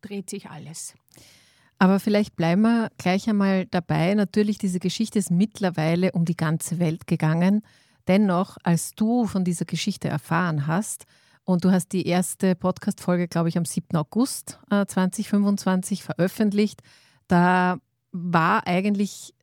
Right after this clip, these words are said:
Speaker 2: die erzählte Geschichte rund um dieses Alters-, ähm,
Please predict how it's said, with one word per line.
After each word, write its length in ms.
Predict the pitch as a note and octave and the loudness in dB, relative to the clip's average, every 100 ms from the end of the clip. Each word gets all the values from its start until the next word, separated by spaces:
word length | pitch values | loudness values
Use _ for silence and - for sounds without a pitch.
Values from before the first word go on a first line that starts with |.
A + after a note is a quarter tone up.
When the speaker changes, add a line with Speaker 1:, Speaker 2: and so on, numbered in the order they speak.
| - | -4
Speaker 2:
die 140 | F#3+ | -2
erzählte 560 | E3+ D3+ - F#3 A3+ G#3+ | -2 -4 -2 -2 -2 -4
Geschichte 680 | F3+ - C4+ - - F3+ E3 - | -4 -2 -4 -6 -4 -2 -2 0
rund 220 | G3 F#3+ | 0 2
um 180 | F#3 E3+ | 0 0
dieses 560 | F#3 E3+ F3 E3 - - _ _ - | -2 -2 -2 -4 -6 -12 _ _ 0
Alters-, 680 | E3+ G3 - F#3 - - | 0 0 -4 -4 -6 -6
ähm, 640 | F#3 E3 E3 E3 E3 E3 | 0 0 0 0 -2 -4